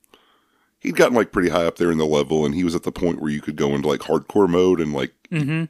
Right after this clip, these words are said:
Speaker 1: killed, and, like, all your shit would spill out.
Speaker 2: Yeah, yeah.
Speaker 1: So he befriended these two guys, and they were hopping, like, just from, like, you know, like, high level dungeon to high level dungeon and just gathering up gear. And then one day they just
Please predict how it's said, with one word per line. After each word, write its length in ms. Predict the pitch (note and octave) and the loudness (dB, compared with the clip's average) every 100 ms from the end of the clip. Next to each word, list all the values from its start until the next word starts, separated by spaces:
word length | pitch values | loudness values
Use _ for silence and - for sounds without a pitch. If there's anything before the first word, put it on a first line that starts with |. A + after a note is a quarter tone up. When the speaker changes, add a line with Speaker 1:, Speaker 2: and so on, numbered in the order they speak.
| - | -6
Speaker 1:
killed, 440 | - D2+ D2+ D2+ | -2 0 0 0
and, 80 | C#2+ | -2
like, 140 | D2+ D#2 | -2 0
all 140 | D#2+ | 0
your 100 | C#2 | -2
shit 240 | - - | -2 -4
would 120 | - - | -4 -4
spill 260 | - B2 | 0 4
out. 280 | A#2+ A#2 - - | 6 4 0 -6
Speaker 2:
Yeah, 300 | C3+ B2+ A#2 | 0 0 0
yeah. 320 | A#2+ A2+ A2 | -2 -4 -6
Speaker 1:
So 240 | - G2+ E2+ | -2 0 0
he 140 | E2 | -2
befriended 600 | F2 F#2 G2 G2 F#2+ F#2+ | -6 -6 -4 0 0 0
these 180 | F2 F2 | 0 -4
two 160 | - F#2 | -2 0
guys, 300 | E2+ E2 D#2+ | 2 2 2
and 80 | E2 | 0
they 100 | D#2+ | 2
were 100 | E2 | 2
hopping, 420 | F2+ E2+ E2+ D#2+ | 0 0 -2 -2
like, 240 | D#2+ D#2 - _ _ _ _ _ - - | -2 -4 -6 _ _ _ _ _ -16 -8
just 260 | - D#2+ - | -4 -4 -2
from, 240 | E2 D#2 | -2 0
like, 300 | D2 C#2+ C2 | 0 0 -4
you 100 | - | -4
know, 120 | D#2+ C#2 | -2 0
like, 140 | C2+ _ _ _ _ | -2 _ _ _ _
high 160 | - F#2 | -2 0
level 280 | E2+ D#2+ E2+ | 2 2 2
dungeon 360 | D#2+ D#2+ E2 | 0 0 0
to 80 | D2+ | 0
high 80 | D#2+ | 0
level 300 | E2+ D#2 D#2 | 2 0 -2
dungeon 360 | D2 D2+ D2+ D#2 | -2 -2 0 -2
and 100 | C#2+ | -2
just 120 | D2 | -2
gathering 400 | D2+ D#2 E2 D#2+ | 0 2 2 -2
up 160 | - | -4
gear. 260 | - D2 D#2+ | -4 -2 0
And 120 | F#2+ | 0
then 120 | G2 | 0
one 160 | G2+ G#2 | 0 2
day 140 | C3 | 4
they 140 | B2+ B2+ | 4 2
just 240 | B2 C#3 | 2 -4